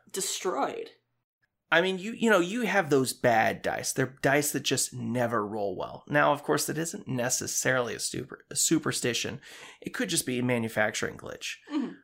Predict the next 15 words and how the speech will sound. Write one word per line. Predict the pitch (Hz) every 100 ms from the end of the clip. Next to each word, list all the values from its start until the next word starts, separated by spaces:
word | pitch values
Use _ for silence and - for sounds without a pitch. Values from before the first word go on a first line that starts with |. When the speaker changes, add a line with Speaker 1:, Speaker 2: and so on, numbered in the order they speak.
| _
Speaker 2:
Um, | 123 120 113
I | -
mean, | 135 120
ideally, | 117 123 127 120
your | 127 135 -
dice | - 101 120 113 -
would | 117
be | 117 110
weighted | - 113 101 95 -
to | 123
where | 120 120
everything | 123 120 113 117
is | 117 147
equally | 139 127 123 113
probable. | - 202 127 98 110 113